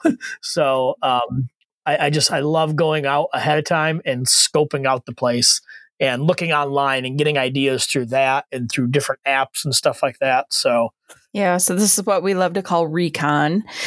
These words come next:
Speaker 1: Exactly,
Speaker 2: Um,
Speaker 1: recon.
Speaker 2: so, so even, like, uh, the color tour that Ryan and I held, uh, back in October,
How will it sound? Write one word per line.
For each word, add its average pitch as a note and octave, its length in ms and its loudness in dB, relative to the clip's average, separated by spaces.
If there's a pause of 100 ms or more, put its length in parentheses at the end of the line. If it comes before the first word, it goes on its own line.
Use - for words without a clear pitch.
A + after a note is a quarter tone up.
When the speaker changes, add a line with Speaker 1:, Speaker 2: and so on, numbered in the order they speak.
(160)
Speaker 1:
Exactly, D#3 640 0
Speaker 2:
Um, B2+ 80 -10
Speaker 1:
recon. - 380 -2
Speaker 2:
so, E3 500 2
so F3 240 2
even, F3 300 -2
like, D#3+ 500 0
uh, D3+ 600 0
the E3 160 0
color G3+ 420 0
tour D#3+ 280 0
that D#3 180 0
Ryan D#3 320 0
and D3+ 140 0
I D3 120 2
held, D#3+ 500 0 (260)
uh, F3+ 240 0
back D#3 240 -2
in D#3+ 120 0
October, D#3+ 800 0